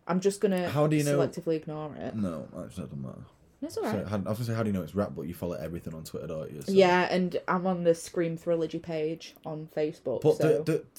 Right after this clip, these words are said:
Speaker 2: they can't have been shooting for that long anyway because of
Speaker 1: It was three
Speaker 2: covid.
Speaker 1: months. They had, it was a three-month shoot.
Speaker 2: Oh, you'd imagine Sydney would have been there for the full three
Speaker 1: Don't
Speaker 2: months.
Speaker 1: fuck with me.
Speaker 2: I, I think there's gonna be. I, I don't think get your heart set on she's gonna be dead because
Speaker 1: It's
Speaker 2: I
Speaker 1: not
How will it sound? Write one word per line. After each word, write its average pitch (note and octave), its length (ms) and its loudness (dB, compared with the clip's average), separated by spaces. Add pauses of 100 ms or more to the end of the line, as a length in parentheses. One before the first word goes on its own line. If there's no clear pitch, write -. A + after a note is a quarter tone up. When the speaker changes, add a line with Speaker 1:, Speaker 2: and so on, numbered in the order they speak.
(100)
Speaker 2:
they D3+ 80 4
can't E3 240 -2
have C#3 100 -4
been D3+ 140 0
shooting C3 340 -2
for A2 100 -4
that A2 160 2
long A2 260 4
anyway G#2+ 420 2
because F#2+ 340 -2
of F#2+ 380 0
Speaker 1:
It - 120 4
was A2+ 200 6
three D#4 180 6
Speaker 2:
covid. A#3+ 40 8
Speaker 1:
months. B3 500 2 (320)
They A#3 80 8
had, A#3 100 6
it - 140 6
was G#3+ 100 2
a A#3+ 60 2
three-month A#3+ 460 4
shoot. C4 420 0 (480)
Speaker 2:
Oh, - 160 -14
you'd F2 100 -10
imagine E2+ 300 -6
Sydney D#2+ 240 -6
would D#2+ 100 -8
have D#2 60 -8
been D#2+ 160 -8
there C#2+ 160 -8
for - 100 -16
the D2 60 -10
full D#2+ 220 -10
three D2 200 -10
Speaker 1:
Don't D#3+ 160 4 (200)
Speaker 2:
months. D3+ 200 -2
Speaker 1:
fuck - 260 -6
with D#3+ 120 -6
me. D3+ 80 -4
Speaker 2:
I, C#3 240 6
I D3+ 180 4
think - 200 0
there's A#2+ 100 -2
gonna B2 180 4
be. A2+ 380 4
I, B2+ 180 0
I C#3 160 6
don't C3+ 180 4
think B2 140 2
get A2+ 80 0
your G2+ 120 -2
heart A2 180 -2
set - 180 0
on F#2+ 140 0
she's F2 160 -6
gonna F#2+ 120 2
be E2+ 100 -2
dead E2 260 0
because F#2 260 0
Speaker 1:
It's G#3+ 260 10
Speaker 2:
I A#3+ 40 6
Speaker 1:
not C#4 360 6